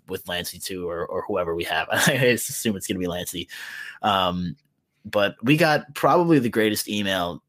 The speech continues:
that I've ever received, which is saying something because I work at a local news station and we get some <laughs> fucking weird emails sometimes.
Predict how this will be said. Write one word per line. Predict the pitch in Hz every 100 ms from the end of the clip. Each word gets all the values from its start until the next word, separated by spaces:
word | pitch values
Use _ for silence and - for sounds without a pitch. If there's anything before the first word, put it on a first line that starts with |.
| _
that | 104 101
I've | 104 104
ever | 92
received, | 87 85 101 92 92
which | 107
is | 107
saying | - 104 95
something | 90 82
because | 85 95
I | 95
work | 98 95
at | 101
a |
local | 90 107 90
news | 92 92
station | 92 85 107
and | 98
we | 107
get | 101 -
some | 135 110
<laughs> |
fucking | - 113 - 107 107 98
weird | 107 117 123 113 107
emails | 92 107 101 95 98
sometimes. | - 101 92 101 90 90 -